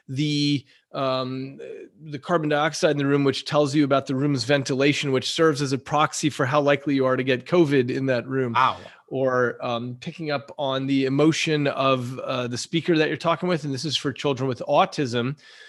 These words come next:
Speaker 1: who understand the meaning of words, but can't at all read the emotion of the person. Are they angry? Are they happy? Are they being sarcastic? Are they sad?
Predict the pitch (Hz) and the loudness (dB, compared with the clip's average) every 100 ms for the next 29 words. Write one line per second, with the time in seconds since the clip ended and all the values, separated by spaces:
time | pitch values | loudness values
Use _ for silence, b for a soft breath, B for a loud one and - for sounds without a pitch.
0 | B - 147 143 139 135 - b b b | B 0 4 4 4 2 -4 b b b
1 | 160 165 156 - 175 143 156 277 220 156 | 0 2 2 4 6 6 6 6 4 4
2 | 139 143 123 143 147 - 196 233 202 180 | 4 4 4 2 2 0 0 0 0 -2
3 | 151 139 190 208 165 143 160 160 139 147 | -6 0 4 4 2 0 0 0 0 0
4 | 147 147 147 165 220 - 151 139 131 240 | 2 0 2 2 2 0 -2 -2 -4 -2
5 | - 139 117 117 147 180 196 196 143 123 | -2 -4 -4 -4 -4 -4 0 0 0 0
6 | 117 - - - 196 175 147 131 123 117 | -2 -4 -10 -8 -4 -2 0 0 0 0
7 | 120 117 117 123 - - 185 165 - 147 | 0 -2 -4 -8 -8 -6 -2 -2 -4 -6
8 | 120 107 180 | -6 -2 -2